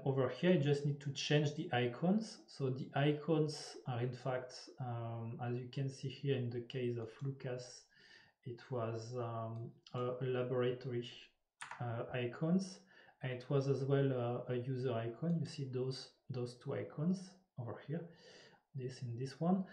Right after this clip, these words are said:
Those are coming from, uh, the, um, so the development mode needs to be on in order for you to, to see it. The Matomo, uh, demo U I, which is over here, U I demo.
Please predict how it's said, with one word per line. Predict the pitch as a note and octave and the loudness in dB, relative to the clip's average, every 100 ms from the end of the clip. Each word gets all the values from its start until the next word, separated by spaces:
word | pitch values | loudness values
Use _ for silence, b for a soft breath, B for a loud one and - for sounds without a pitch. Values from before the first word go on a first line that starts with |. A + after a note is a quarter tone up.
| B B | B B
Those | C#3 D3 E3 F#3+ - - D3+ | 2 6 8 6 2 -4 2
are | C#3 C3+ | 2 2
coming | C#3+ C#3+ D#3+ | 4 6 4
from, | - - C#3+ C#3+ D3+ F3+ - _ _ - D3+ | 0 0 2 4 2 0 -8 _ _ -10 -2
uh, | C3+ B2+ B2+ B2 | 0 0 0 0
the, | A#2+ A#2+ A#2+ A#2+ - - - _ _ _ _ _ _ D3 | -2 -4 -6 -8 -16 -18 -20 _ _ _ _ _ _ -6
um, | D3 B2+ B2+ B2 B2 B2 B2+ C3+ D3+ - _ | -4 -4 -4 -4 -4 -4 -4 -6 -8 -12 _
so | - B2 | -10 -6
the | A2+ | -2
development | A#2 C3+ D3 C#3+ - B2 B2 | 0 2 4 2 0 -4 -2
mode | B2 B2 - | -4 -6 -8
needs | A#2 - | -14 -10
to | C3+ | -8
be | A#2 - | -6 -6
on | A2+ A2 | -6 -4
in | A2 | -6
order | G#2+ A2 - | -6 -8 -6
for | B2 | -6
you | B2 | -6
to, | A#2+ - C#3+ | -8 -14 -12
to | - | -12
see | - | -10
it. | B2 - B B B B - | -12 -14 B B B B 0
The | C#3 | 4
Matomo, | B2+ C3+ E3 - E3 D3+ D3+ - - - C#3 | 6 6 4 4 2 2 0 -4 -12 -6 -2
uh, | C3 B2+ B2+ B2+ B2+ B2 | 0 2 4 4 4 4
demo | C3 C3 C3 | 0 2 2
U | A#2+ B2 A#2+ | 2 0 2
I, | B2 E3 D#3+ | 4 2 2
which | C3+ A#2+ C3 | -4 -6 -6
is | A#2+ - - _ - | -6 -8 -14 _ -6
over | A#2+ A#2 - - | -2 -2 -4 -6
here, | C#3 E3 | -2 0
U | C3 B2+ | 0 2
I | A#2+ | 2
demo. | A#2+ A#2 A#2 E3+ | 0 -2 -2 -4